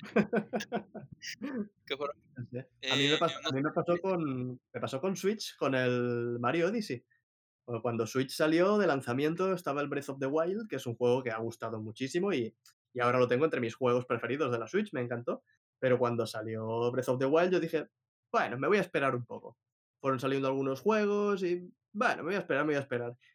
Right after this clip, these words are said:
Speaker 1: En el momento que salió Super Mario Odyssey, estuve a punto de comprármela dos veces <laughs> por, por un error, ¿sabes?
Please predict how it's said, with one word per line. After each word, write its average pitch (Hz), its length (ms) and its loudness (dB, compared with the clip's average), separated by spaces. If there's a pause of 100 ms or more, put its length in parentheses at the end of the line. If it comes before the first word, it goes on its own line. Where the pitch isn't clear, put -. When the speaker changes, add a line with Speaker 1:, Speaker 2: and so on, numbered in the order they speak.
Speaker 1:
En 131 120 0
el 131 60 2
momento 143 340 2
que 160 80 0
salió 151 240 2
Super 147 240 0
Mario 151 280 4
Odyssey, 175 280 4
estuve 160 260 2
a 139 60 0
punto 151 220 0
de 175 80 4
comprármela 135 380 0
dos 123 160 0
veces 156 380 -4
<laughs> - 40 -20
por, 139 160 0 (220)
por 147 160 4
un 156 100 2
error, 143 320 0
¿sabes? 143 160 -8